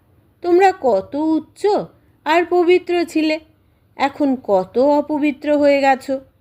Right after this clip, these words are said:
পবিত্রকে উঁচু বলা হয়, তাকে বলা হয় ভয়েসলেস, অর্থাৎ নির্বিকারী দুনিয়া। ওখানে তোমাদের রাজ্য ছিল, যা এখন তোমরা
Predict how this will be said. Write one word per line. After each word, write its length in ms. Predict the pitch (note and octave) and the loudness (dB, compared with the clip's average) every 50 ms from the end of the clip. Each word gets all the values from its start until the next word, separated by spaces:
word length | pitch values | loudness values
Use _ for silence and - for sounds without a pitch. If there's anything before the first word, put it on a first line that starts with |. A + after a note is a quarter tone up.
| _ - - _ _ _ _ _ _ _ | _ -20 -20 _ _ _ _ _ _ _
পবিত্রকে 800 | D4 D4+ D4 D4 D#4+ D#4+ D#4+ - C#4+ D#4 D#4+ D#4+ D#4+ E4+ F4+ G#4 | -4 -2 0 0 0 0 -2 -4 -2 -2 -2 -2 0 0 2 2
উঁচু 360 | G4 D#4+ B3+ - - A3+ G3+ | 2 0 0 -2 -4 -4 -2
বলা 320 | F#3+ F#3 F3 E3+ F3 F3 | 2 2 2 4 2 0
হয়, 220 | F#3 F#3+ F3+ D#3 - - _ _ _ _ _ _ _ _ _ _ _ _ _ | 0 0 -4 -4 -4 -8 _ _ _ _ _ _ _ _ _ _ _ _ _
তাকে 380 | - A3+ G#3+ G3+ - A3+ G3 F3 | 0 0 0 0 -2 -4 -4 -2
বলা 320 | E3+ E3+ E3 E3 E3 E3 | 0 0 0 0 0 -2
হয় 260 | F3 G3 F#3 F#3 A#3+ - _ _ _ _ _ _ _ _ | -2 -2 -4 -4 -4 -6 _ _ _ _ _ _ _ _
ভয়েসলেস, 760 | A3+ A#3 A3 F#3+ E3 D3+ - - D#3+ D#3+ D#3+ D3 D3+ - - _ _ _ _ _ _ _ _ _ _ | 0 2 4 4 2 0 -4 -10 -8 -6 -6 -6 -6 -10 -20 _ _ _ _ _ _ _ _ _ _
অর্থাৎ 420 | - C#4 C#4+ C#4+ - F4 F4+ F4+ F4+ | -2 -2 -2 -2 -2 0 0 0 0
নির্বিকারী 720 | - D4+ D#4 E4 D4 C#4+ C4+ G3+ - F#3 E3 D#3+ E3 D#3+ | -2 -2 -2 -2 -2 -2 -4 -4 0 0 0 0 0 -4
দুনিয়া। 440 | D#3+ D#3+ E3 D#3+ D#3+ D#3+ D#3 D3 - _ _ _ _ _ _ _ _ _ _ _ _ _ - | -4 -4 -4 -4 -4 -4 -6 -8 -10 _ _ _ _ _ _ _ _ _ _ _ _ _ -2
ওখানে 580 | C4+ D4 C#4+ - - E4+ E4 D#4+ E4+ F4+ G#4 | -2 -2 -2 0 -2 0 2 2 2 2 0
তোমাদের 640 | G4+ G4 D#4 B3 A3 G#3+ G#3 G3+ G3 B3 C4+ C#4+ C4+ | 0 0 -2 -2 0 0 -2 0 0 -2 -2 0 0
রাজ্য 420 | A#3 G3 F3 D#3+ D#3 - F3+ E3+ | 0 0 0 -2 -4 -8 -8 -8
ছিল, 380 | D#3+ - - G#3 F3+ F3 G3+ C#4+ - _ _ _ _ _ _ _ _ _ _ - | -8 -8 -8 -6 -4 -4 -4 -6 -8 _ _ _ _ _ _ _ _ _ _ -6
যা 300 | A3+ B3 C4 B3 A#3 G#3 | 0 4 4 4 4 2
এখন 380 | G3 - - - B3 A#3 A#3 | 0 -4 -8 -10 -6 -6 -6
তোমরা 460 | A3+ A3+ B3 G#3+ G#3 G3 F3 E3+ F#3+ | -4 -4 -4 -4 -2 -2 -2 -2 -2